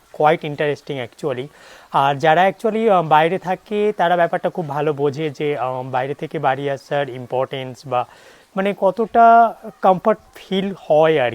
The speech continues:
কি। আর বাড়ি আসার পর যে আমরা বাড়িতে যে ছোট ছোট জিনিসগুলো লক্ষ্য করি যে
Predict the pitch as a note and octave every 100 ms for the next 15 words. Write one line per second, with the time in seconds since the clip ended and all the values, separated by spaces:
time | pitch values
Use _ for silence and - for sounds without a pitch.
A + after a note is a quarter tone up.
0 | - C#3 C3+ C#3+ C#3 D3+ F#3+ A3+ B3+ B3
1 | A#3+ A#3 B3 G#3 A3+ G#3 G#3 G#3+ F3+ F3+
2 | F#3 A3 G#3+ A3 - _ _ _ - G3+
3 | G#3 A3 G#3+ A#3 B3 B3 G#3+ F3 G3+ G3
4 | G3 G#3+ A#3 E3+ D3 - E3+ D#3+ C3 C3
5 | D3 D3+